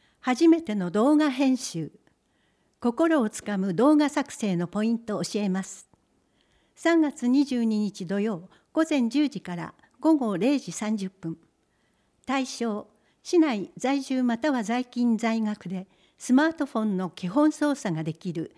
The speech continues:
二十歳以上の方。定員十名抽選。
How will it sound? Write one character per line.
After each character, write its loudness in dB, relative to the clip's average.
二 2
十 2
歳 0
以 -2
上 0
の -6
方。 -14
定 2
員 0
十 2
名 -4
抽 -2
選。 -6